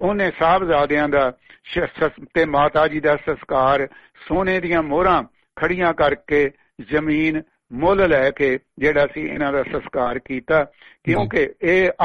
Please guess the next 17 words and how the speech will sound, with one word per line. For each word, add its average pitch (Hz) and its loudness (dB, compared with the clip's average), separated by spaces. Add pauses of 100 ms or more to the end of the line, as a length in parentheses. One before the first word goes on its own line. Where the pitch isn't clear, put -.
ਅੱਜ 180 0
ਦੇ 202 2
ਤ-, 175 0
ਵੀ 175 0
ਉਹ 202 2
ਜਿਹੜਾ 175 2
ਧਰਤੀ 156 -2
ਦਾ 175 2
ਟੁਕੜਾ 175 2
ਆ, 214 2 (600)
ਅੱਜ 208 -2
ਵੀ 220 0
ਦੁਨੀਆ 170 0
ਭਰ 165 0
ਦੇ 160 0 (380)
ਸਭ 196 2
ਤੋਂ 123 -4